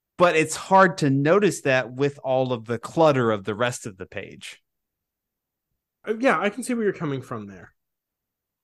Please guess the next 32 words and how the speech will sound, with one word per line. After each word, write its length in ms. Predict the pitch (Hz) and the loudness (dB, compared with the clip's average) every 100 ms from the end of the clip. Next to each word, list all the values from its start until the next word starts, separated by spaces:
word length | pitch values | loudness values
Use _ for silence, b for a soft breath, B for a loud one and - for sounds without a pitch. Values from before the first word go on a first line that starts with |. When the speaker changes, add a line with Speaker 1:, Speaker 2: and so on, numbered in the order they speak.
| _ _ | _ _
Speaker 2:
I 80 | 135 | -8
mean, 140 | 151 156 | -6 2
I 120 | 165 | 4
don't 280 | 196 196 190 _ - | 4 4 0 _ -20
think 260 | - 180 156 | -4 -4 -2
I 140 | 156 156 | -2 -2
have 460 | 127 160 151 135 | -2 0 0 0
much 540 | 147 147 151 147 - - | 0 0 -2 -4 -14 -4
of 180 | 151 135 | 0 2
anything 460 | 156 151 139 160 147 | 2 0 0 -4 -4
else 320 | 139 131 - | -4 -4 -8
to 80 | 135 | -14
say 540 | - 143 127 131 139 - _ | -6 -4 -2 -4 -4 -8 _
on 280 | 147 143 143 | -2 0 0
this 200 | 151 143 | -2 -2
one. 180 | 170 156 | -2 0
I 180 | 131 127 _ | -2 -4 _
wanna 180 | 165 165 | 6 6
kinda 360 | - 156 143 151 | 6 4 4 4
end 160 | 160 | 4
on 100 | 160 | 6
a 40 | 135 | 4
positive 440 | 160 170 151 151 | 2 0 2 2
note 220 | 147 139 | 2 2
because 220 | 131 131 127 | 0 -6 -8
this 120 | 135 | -6
is 20 | |
generally 420 | 123 147 143 151 | 0 2 2 0
a 40 | 143 | 2
really 220 | 147 147 | 0 0
good 200 | 147 123 | -4 -4
comic, 400 | 156 147 123 | -2 -2 -4